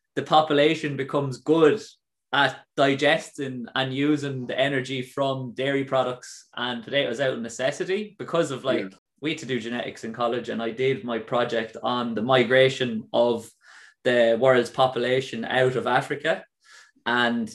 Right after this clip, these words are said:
Speaker 1: the different kind of genetic factors in each, um, place that m-, meant that those people stayed there, basically, and why they thrive in that environment that they're in now. But I didn't even think about that, like, in terms of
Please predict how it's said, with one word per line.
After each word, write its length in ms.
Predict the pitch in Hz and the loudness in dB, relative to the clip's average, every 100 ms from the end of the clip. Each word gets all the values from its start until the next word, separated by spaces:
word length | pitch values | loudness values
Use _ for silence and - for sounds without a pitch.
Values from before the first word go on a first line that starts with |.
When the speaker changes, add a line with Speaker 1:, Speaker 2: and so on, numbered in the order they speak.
| - | -4
Speaker 1:
the 100 | 123 | -4
different 560 | 120 143 143 139 127 - | 4 4 4 2 0 0
kind 300 | 135 127 117 | -2 0 -2
of 140 | 113 | -2
genetic 400 | 127 135 131 127 | 0 2 2 2
factors 560 | 143 135 - 127 113 123 | 0 -2 -2 -4 -4 -4
in 120 | 127 | -4
each, 520 | 123 - - - - _ 117 | -4 -6 -10 -12 -16 _ -4
um, 200 | 117 110 | -2 -4
place 640 | 135 131 131 120 - - _ _ | 0 2 2 -2 -10 -16 _ _
that 420 | 127 120 117 - - _ 131 | 2 2 0 -6 -18 _ -4
m-, 220 | 135 131 | -4 -2
meant 380 | 131 139 135 - | 2 2 2 -2
that 240 | 127 127 - _ _ - | -2 -2 -6 _ _ -4
those 320 | 135 135 131 | 4 6 4
people 560 | - 139 135 127 120 117 _ - | 0 -6 -2 -2 -2 -4 _ -16
stayed 480 | - 143 156 151 | 0 4 4 4
there, 200 | 123 110 | 0 -2
basically, 600 | 104 117 117 - - 113 | -2 0 -2 -4 -8 -4
and 180 | 110 113 | -2 2
why 280 | 127 123 123 | 4 6 6
they 200 | 123 117 | 4 0
thrive 340 | - 120 117 | 0 0 0
in 120 | 113 113 | -4 -4
that 160 | 110 | -4
environment 500 | 113 110 120 117 110 | -4 -2 -2 -4 -6
that 140 | 113 107 | -6 -6
they're 140 | 113 | -4
in 160 | 113 110 | -2 -2
now. 260 | 117 143 147 _ - - - | -4 -4 -6 _ -20 -20 -2
But 100 | 180 | 2
I 100 | 254 | 4
didn't 220 | 220 139 | 4 4
even 220 | 135 120 | 2 0
think 220 | 110 202 175 | -4 -4 -2
about 260 | 131 117 | -2 2
that, 260 | 135 143 - | 2 2 2
like, 220 | 117 131 | 0 -2
in 100 | 117 | -6
terms 340 | - 123 123 | -2 -4 -4
of 160 | 117 | -6